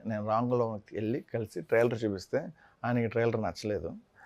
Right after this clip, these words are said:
క్లియర్గా చెప్పారు నచ్చలేదని. కానీ ఆయనకి నచ్చలేదన్న విషయం నాకు నచ్చితే, నాకు ఆయన నచ్చడంలో అర్థం లేదు.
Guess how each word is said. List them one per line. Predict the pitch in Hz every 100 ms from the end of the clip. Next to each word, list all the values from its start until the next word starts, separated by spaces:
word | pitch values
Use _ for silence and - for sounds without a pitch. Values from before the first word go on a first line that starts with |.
| - _
క్లియర్గా | - 120 131
చెప్పారు | 117 107 107
నచ్చలేదని. | 92 - 107 82 92 160
కానీ | 185 120 120
ఆయనకి | 101 110 117 131 131
నచ్చలేదన్న | 117 107 127 127 127 113
విషయం | 110 120 113
నాకు | 107 110
నచ్చితే, | 113 113 123 110 110
నాకు | 117 107 110 113
ఆయన | 113
నచ్చడంలో | 101 92 - 117 113
అర్థం | 92 113 110
లేదు. | 95 90 127